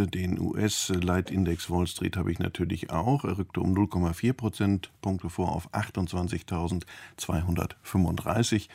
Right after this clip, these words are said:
und der Nasdaq, der Technologielastiger, um null Komma neun Prozent auf achttausendachthunderteinhundertvierzehn. Von diesen harten Zahlen der Wirtschaft, äh, kommen wir zu einem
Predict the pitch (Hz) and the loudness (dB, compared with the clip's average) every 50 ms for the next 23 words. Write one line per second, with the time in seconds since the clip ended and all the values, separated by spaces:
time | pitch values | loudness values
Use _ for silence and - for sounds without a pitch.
0 | - - - - - - - 85 - - 90 - - 80 98 104 - - 104 95 | -20 -20 -20 -16 -10 -6 -6 -4 -4 -4 -4 -4 -2 -2 0 -2 0 0 0 0
1 | 92 - - 80 - - 87 - 95 87 92 98 101 98 98 104 101 92 95 92 | 0 0 -2 -4 -2 -4 -4 -2 -2 -2 -2 -2 -2 0 0 2 2 4 2 2
2 | - - 101 95 95 90 - 87 85 90 98 107 104 - 98 98 95 90 90 90 | 0 -2 -2 0 0 0 0 0 0 2 4 4 4 4 4 4 4 4 4 4
3 | 92 87 85 - 87 - - 87 82 - - 76 - - - - 95 - - - | 2 2 0 0 -2 0 0 0 0 0 -2 -6 -8 -6 -4 -4 -4 -4 -6 -4
4 | 90 85 92 92 85 - - 90 87 - - 90 85 87 92 90 - - - 85 | -2 -2 -2 -2 -4 -6 -6 -6 -6 -6 -4 -2 0 0 0 -2 -4 -6 -4 -2
5 | 80 76 80 85 71 92 101 - - - - - - - - - 101 - - - | -2 -2 -2 -2 0 -2 -2 -4 -6 -14 -20 -20 -14 -6 -2 0 0 0 0 -2
6 | - - - - - - - - - - - - - - - - - - - - | -2 -2 -4 -6 -12 -16 -16 -14 -12 -12 -12 -12 -12 -14 -14 -16 -18 -4 2 4
7 | 127 127 151 170 170 175 160 135 - - 143 135 - 120 - - 123 120 123 117 | 6 8 8 8 10 10 8 8 6 4 4 4 4 4 4 4 6 6 6 6
8 | 113 101 90 101 117 139 - - - 131 127 123 - - - 120 113 113 107 - | 6 6 6 4 2 4 2 2 4 4 4 2 2 0 2 4 4 4 2 2
9 | - 110 104 107 104 104 - - 104 69 80 98 98 98 95 | 2 4 4 4 4 2 2 2 2 2 4 4 4 4 4